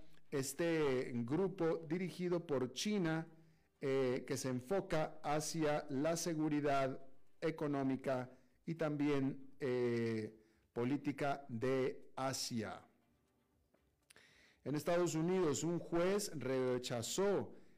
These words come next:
el pedido de Elon Musk de retrasar, eh,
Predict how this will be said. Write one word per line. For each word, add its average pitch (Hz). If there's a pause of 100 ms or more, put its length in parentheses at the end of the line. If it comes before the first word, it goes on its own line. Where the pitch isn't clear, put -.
(160)
el 120
pedido 170
de 151
Elon 156
Musk 180
de 180
retrasar, 143 (540)
eh, 127